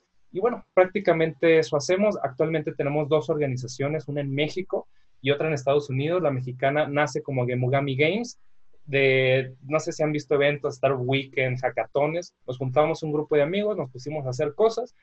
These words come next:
y eventualmente eso se convirtió en Gemugami Games, que es la marca que hoy es un laboratorio de innovación sobre videojuegos. Es la oportunidad que tenemos para crear propuestas que comercialmente sean difíciles, pero que destinamos recurso e interés personal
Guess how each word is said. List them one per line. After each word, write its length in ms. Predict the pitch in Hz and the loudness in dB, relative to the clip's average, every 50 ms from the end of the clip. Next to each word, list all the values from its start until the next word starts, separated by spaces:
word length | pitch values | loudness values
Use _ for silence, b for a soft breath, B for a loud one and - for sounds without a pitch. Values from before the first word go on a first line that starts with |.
| _ _ _ | _ _ _
y 100 | - 135 | -2 0
eventualmente 800 | 135 139 135 135 139 151 156 151 160 156 151 147 - - 151 151 | 0 2 0 6 6 6 6 6 4 2 0 0 2 4 4 4
eso 340 | 151 143 - 151 151 143 - | 4 4 2 0 -2 -2 -2
se 180 | - - 127 127 | -6 -8 -8 -4
convirtió 440 | 127 131 131 127 127 127 127 151 151 | -2 -2 0 0 0 0 0 0 2
en 60 | 147 | 2
Gemugami 440 | 147 143 143 131 135 143 139 143 135 | 2 2 2 2 2 2 2 0 0
Games, 320 | 127 147 160 185 196 190 | 0 0 0 0 -4 -4
que 80 | - 151 | -4 -4
es 80 | 143 | 0
la 80 | 143 143 | 0 0
marca 500 | 143 143 143 143 139 - 160 160 160 - _ _ _ | 2 2 2 2 0 0 -2 -2 -2 -4 _ _ _
que 80 | - | -2
hoy 160 | 135 143 143 151 | 0 2 2 0
es 100 | 135 147 | 0 -2
un 120 | 170 165 | 0 2
laboratorio 540 | 151 147 135 127 127 123 127 135 143 147 160 | 4 4 4 4 2 2 2 0 0 0 0
de 80 | 160 | 0
innovación 520 | 147 135 123 117 117 - - 160 180 202 196 | 0 0 0 0 -2 -2 -4 -4 -4 -4 -4
sobre 340 | - - 147 147 156 156 147 | 2 4 4 4 4 2 0
videojuegos. 580 | 143 127 123 123 131 123 104 - - - _ _ - - - - _ - | 0 -2 -4 -2 -4 -4 -6 -6 -10 -20 _ _ -20 -20 -20 -20 _ -6
Es 220 | - 123 135 135 147 | -2 -2 -2 0 4
la 100 | 151 151 | 2 2
oportunidad 540 | 147 - 139 127 127 135 131 139 139 143 - | 4 2 -2 -2 0 -2 0 0 0 0 -2
que 80 | 147 | -4
tenemos 340 | - 143 135 135 147 139 - | -4 -2 -2 -2 -4 -4 -2
para 220 | - 135 123 117 | 0 0 0 0
crear 480 | - 127 123 127 131 135 139 143 143 135 - _ _ _ _ _ _ _ _ - - - | -2 0 2 4 6 6 6 6 4 0 -8 _ _ _ _ _ _ _ _ -20 -20 -10
propuestas 800 | - 151 151 - - 165 170 185 185 185 - _ 185 190 190 - | 0 2 2 2 4 4 6 6 6 4 2 _ 4 4 4 2
que 200 | _ - 143 131 | _ -8 -6 2
comercialmente 800 | - 147 143 139 135 131 127 127 160 165 165 165 160 156 - 170 | 2 2 4 4 0 0 0 2 0 2 2 0 -2 -2 -2 -4
sean 240 | - - 143 143 143 | -2 0 -2 -2 -2
difíciles, 560 | 156 147 - 190 190 - 190 185 196 190 - - | -4 -6 -6 -6 -4 -4 -2 -2 -2 -4 -2 0
pero 220 | 151 147 160 156 | 2 2 2 2
que 80 | - 139 | 2 -2
destinamos 480 | 127 127 127 - 127 127 131 139 151 | -2 -2 -4 -6 -4 -4 -2 -2 -2
recurso 460 | 139 127 127 127 147 147 139 - 151 147 | -2 -4 -4 -4 -6 -6 -4 0 0 0
e 60 | 131 | 2
interés 460 | 131 127 127 123 120 120 131 131 131 | 2 0 0 0 0 0 0 -2 -2
personal 600 | - - 143 135 127 127 120 131 151 175 208 | -2 -2 -2 -2 -2 -4 -2 0 0 0 -2